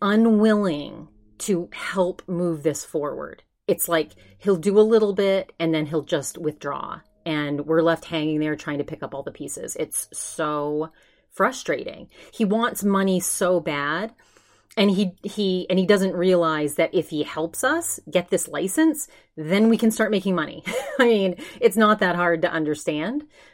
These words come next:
but he, he's so spiteful and stubborn. Like, he will, he, he will cut off his nose to spite his face. So it's just, it's, it takes a concerted effort every single day for me to, like, not think about it. And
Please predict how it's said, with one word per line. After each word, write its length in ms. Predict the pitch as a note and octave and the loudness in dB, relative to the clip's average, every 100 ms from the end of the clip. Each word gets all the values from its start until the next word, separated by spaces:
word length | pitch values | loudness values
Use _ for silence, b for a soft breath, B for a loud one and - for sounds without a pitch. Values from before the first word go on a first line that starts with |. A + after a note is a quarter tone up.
| b | b
but 360 | F3+ F3 E3 | 0 0 0
he, 600 | E3 - F3+ E3+ E3 E3 E3+ | -4 -4 0 2 4 2 0
he's 240 | - G3 | -6 -4
so 720 | - - - F#3 F#3+ G#3 G#3+ G#3+ B | -4 -6 -2 2 2 4 2 0 B
spiteful 920 | B - - - D#3+ D#3+ A#3 B3 D4 D4+ - | B -6 -4 -2 -4 -4 -4 -4 -4 -8 -6
and 140 | E3+ | -4
stubborn. 460 | E3 - C#3+ F#3 G#3+ | -4 -4 -2 -2 -2
Like, 160 | D#3+ - | -6 -6
he 160 | G3+ | -2
will, 200 | G#3+ A3+ | 0 -2
he, 320 | - F#3 G#3+ A3 | -2 -2 -2 -2
he 120 | F#3 | -4
will 160 | F#3+ D#3+ - | -4 -4 -8
cut 160 | - G#3 | -4 -2
off 180 | G#3 | 0
his 140 | G#3+ F#3+ | -2 -2
nose 260 | F#3 E3+ - | 0 -2 -2
to 100 | E3+ | -6
spite 260 | - D#3 | -2 -2
his 140 | D3+ - | -2 -4
face. 420 | - - - - b b b b b b | -10 -8 -12 -12 b b b b b b
So 300 | - - G#3 | -8 0 2
it's 240 | G3+ G3 - | 2 0 -4
just, 600 | - G#3+ A#3+ A3 - - _ _ _ _ _ _ | -2 0 0 -2 -6 -10 _ _ _ _ _ _
it's, 240 | F3+ F3+ - | -4 -2 -4
it 140 | G#3+ - | -4 -2
takes 560 | - G#3+ G3 - - _ _ _ _ - | 0 0 0 -8 -10 _ _ _ _ -10
a 60 | F3+ | -4
concerted 500 | F#3 E3+ F#3+ F3+ E3 | -2 0 0 0 0
effort 300 | D#3 E3+ D3 | -2 -2 -2
every 220 | C3+ D3 | -4 -6
single 340 | D#3 D3+ D3+ | -6 -6 -4
day 180 | E3 A#3 | -2 -2
for 180 | A3+ E3+ | -4 -6
me 220 | D#3 D3+ | -4 -4
to, 240 | - D3 C#3+ | -6 -12 -6
like, 340 | D3+ D3 - | -8 -8 -12
not 320 | D#3+ D3+ D3 - | -6 -4 -4 -6
think 180 | F3 | -6
about 300 | - - - | -4 -8 -10
it. 240 | - - - | -12 -16 -10
And 380 | D#3 D3 C#3+ | -8 -6 -8